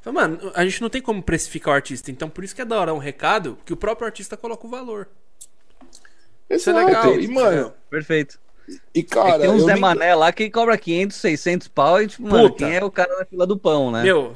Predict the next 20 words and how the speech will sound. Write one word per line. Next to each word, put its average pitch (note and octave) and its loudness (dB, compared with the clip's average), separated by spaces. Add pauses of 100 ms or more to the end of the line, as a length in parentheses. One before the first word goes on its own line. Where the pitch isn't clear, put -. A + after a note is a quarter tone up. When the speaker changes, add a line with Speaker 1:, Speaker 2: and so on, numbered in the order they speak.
Speaker 2:
Ah, D#4+ 4
Speaker 1:
eu F3 4
Speaker 2:
e D3+ 6
a C#3 4
Speaker 1:
vou - 4
falar G3 6
Speaker 2:
galera - 8
Speaker 1:
o - 2
nome. E3 4
Speaker 2:
paga, G#3 2
mano. A#2 -2
Speaker 1:
Eu D3+ -8
vou D#3 -8
falar E3 -6
o F3 -6
nome. C3 -8
Speaker 3:
Fala. B2 0
Speaker 1:
Cadu D#3 -6
Speaker 3:
Fala. F3 2
Speaker 1:
Moliterno. A2+ 0